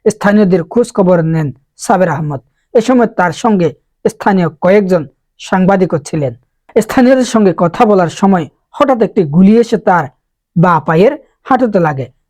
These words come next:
এতে আহত হলে স্থানীয় সাংবাদিকরা তাকে উদ্ধার করে উপজেলা স্বাস্থ্য কেন্দ্রে নিয়ে আসেন। পরে উন্নত চিকিৎসার জন্য কক্সবাজার সদর হাসপাতালে ভর্তি করা হয়। নাক্যংছড়ি উপজেলা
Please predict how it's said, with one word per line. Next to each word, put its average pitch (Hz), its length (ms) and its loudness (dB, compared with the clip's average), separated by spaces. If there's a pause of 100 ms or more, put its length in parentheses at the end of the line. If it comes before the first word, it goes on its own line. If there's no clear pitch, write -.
(120)
এতে 208 220 0
আহত 196 260 0
হলে 170 260 2
স্থানীয় 190 380 0
সাংবাদিকরা 165 580 -2
তাকে 156 360 0 (300)
উদ্ধার 190 300 2
করে 180 160 2
উপজেলা 190 440 0
স্বাস্থ্য 202 340 -4
কেন্দ্রে 202 440 0 (300)
নিয়ে 185 300 4
আসেন। 139 280 -6 (240)
পরে 226 160 4
উন্নত 254 280 2
চিকিৎসার 196 520 -2
জন্য 165 300 0 (280)
কক্সবাজার 175 460 0
সদর 170 280 0
হাসপাতালে 170 580 -2 (340)
ভর্তি 180 300 0
করা 151 200 -6
হয়। 127 200 -10 (440)
নাক্যংছড়ি 269 540 2
উপজেলা 175 580 0